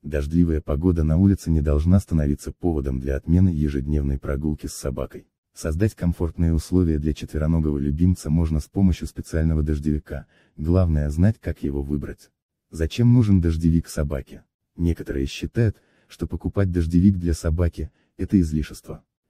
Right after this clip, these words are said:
Аргументируют они это тем, что собака является потомком волка и должна переносить любые погодные условия.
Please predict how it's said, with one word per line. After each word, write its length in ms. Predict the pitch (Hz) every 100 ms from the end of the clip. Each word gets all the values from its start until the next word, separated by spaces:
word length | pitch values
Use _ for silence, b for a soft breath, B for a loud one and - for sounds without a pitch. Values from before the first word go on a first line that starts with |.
| _ _ _
Аргументируют 840 | 82 78 85 82 82 90 82 73
они 180 | 73 73
это 200 | 71 69
тем, 300 | - 110 113
что 160 | - 80
собака 420 | - 78 92 82
является 480 | 73 71 73 71 69
потомком 520 | 80 78 76 73 73
волка 340 | 85 104 82
и 40 | 73
должна 400 | 69 67 80 85
переносить 560 | 78 71 69 - 92
любые 400 | 85 80 87 113
погодные 580 | 95 76 71 73 73 73
условия. 580 | 71 - 67 64 -